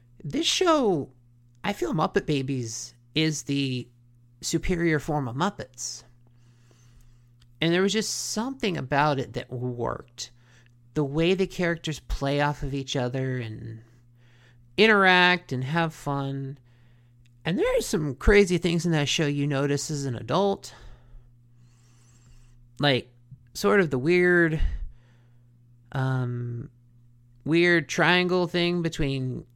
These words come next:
Gonzo and Kermit and Baby Muppet Piggy. There's some weird <laughs> dynamics going on there that, who, buddy, as an adult, you go, "Ooh, oh, that's weird."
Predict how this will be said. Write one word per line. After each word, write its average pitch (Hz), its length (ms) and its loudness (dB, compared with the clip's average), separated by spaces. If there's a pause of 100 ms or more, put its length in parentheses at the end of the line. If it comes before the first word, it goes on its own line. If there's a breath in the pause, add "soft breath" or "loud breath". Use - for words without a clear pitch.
(520)
Gonzo 147 840 2
and 117 280 -8 (280)
Kermit 156 520 0
and 127 380 -6 (120)
Baby 139 380 0
Muppet 135 340 -4
Piggy. 147 480 -2 (920 soft breath)
There's 311 120 -4
some 123 520 -2
weird 175 460 4
<laughs> 160 120 6
dynamics 151 500 4
going 147 320 6
on 147 200 0
there 156 300 2
that, 120 300 -2 (1000 soft breath)
who, 240 200 10
buddy, 151 380 10
as 131 160 2
an 127 80 2
adult, 139 320 4
you 147 100 0
go, 120 320 -2 (1400)
"Ooh, 123 440 -2 (840 soft breath)
oh, 143 140 2
that's 139 220 4
weird." - 440 2